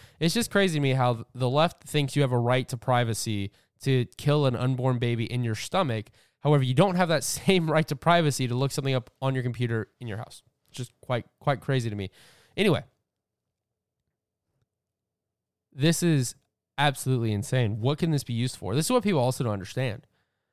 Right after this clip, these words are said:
The internet is practically a way for people to talk to each other. It's like you asking a question, but the question has already been answered, so you find it. It's absolutely crazy. Now, poll, now we got a poll alert via Quinnipiac.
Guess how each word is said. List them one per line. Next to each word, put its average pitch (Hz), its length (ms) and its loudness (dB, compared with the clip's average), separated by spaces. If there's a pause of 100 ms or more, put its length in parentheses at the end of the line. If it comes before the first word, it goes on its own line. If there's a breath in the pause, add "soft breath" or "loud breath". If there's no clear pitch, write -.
(440)
The 135 160 4
internet 190 380 4
is 127 220 -2 (260)
practically 131 840 0
a 110 80 2
way 113 160 2
for - 100 -14
people 113 200 -8
to - 80 -12
talk 87 220 -6
to - 80 -20
each - 120 -18
other. - 220 -20 (1700)
It's 135 120 -6
like 156 160 0
you 160 140 4
asking 160 280 0
a 135 40 -4
question, 131 520 -2
but 117 120 -6
the 123 80 -8
question 127 240 0
has 120 80 -4
already 117 180 -2
been 110 80 -2
answered, 110 220 -8
so 110 60 -8
you 107 60 -4
find - 260 -10
it. - 160 -20 (320)
It's 135 160 -14 (160)
absolutely 120 320 -8
crazy. 120 240 -10
Now, 175 160 4
poll, 214 300 2 (380 soft breath)
now 185 240 2
we 123 120 2
got 175 100 2
a - 60 2
poll 247 400 4
alert 92 500 -6
via 135 480 -2
Quinnipiac. 139 600 -2